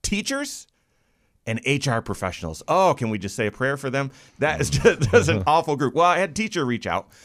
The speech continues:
Um, later in the pandemic, it's probably, oh yeah, it was going back to school. It was August. She reached out and said, uh,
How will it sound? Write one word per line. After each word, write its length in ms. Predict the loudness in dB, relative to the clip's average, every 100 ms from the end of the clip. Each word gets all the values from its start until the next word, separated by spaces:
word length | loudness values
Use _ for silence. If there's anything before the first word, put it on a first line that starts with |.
| -20 -20 -2
Um, 460 | 0 2 0 -2 -6
later 480 | -6 -2 0 0 2
in 100 | 0
the 80 | -2
pandemic, 500 | -4 -4 -4 -6 -8
it's 120 | -10
probably, 360 | -2 0 0 0
oh 100 | 2
yeah, 160 | 4 4
it 20 |
was 120 | 0 0
going 160 | 0
back 160 | 0 -2
to 60 |
school. 180 | -8 -6
It 20 |
was 100 | -6
August. 460 | -4 -4 -4 -12 -18 _ _ _ _
She 120 | -8
reached 240 | -8 -2
out 280 | -2 -2 -4 _ _ -6
and 320 | -2 -2 -4
said, 560 | -4 -2 0 0 -4 -8 _ _ _ _ -4
uh, 400 | -2 0 -2 -6